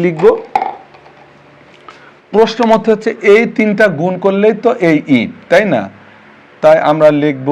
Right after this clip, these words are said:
আহ, আচ্ছা, এখানে আগে হচ্ছে দৈর্ঘ্য, অর্থাৎ ফাইভ এক্স গুণন থ্রি এক্স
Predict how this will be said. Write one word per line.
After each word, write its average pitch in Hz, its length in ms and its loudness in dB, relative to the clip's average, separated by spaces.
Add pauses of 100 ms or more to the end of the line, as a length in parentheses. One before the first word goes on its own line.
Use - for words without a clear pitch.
আহ, 113 1300 0 (1400)
আচ্ছা, 110 320 -4 (160)
এখানে 113 300 -6 (320)
আগে 131 200 0
হচ্ছে 143 200 -2 (140)
দৈর্ঘ্য, 120 360 2 (680)
অর্থাৎ 151 300 0 (160)
ফাইভ 156 220 4 (200)
এক্স 147 180 -8 (1300)
গুণন 147 340 4 (180)
থ্রি 147 320 2 (180)
এক্স - 200 -6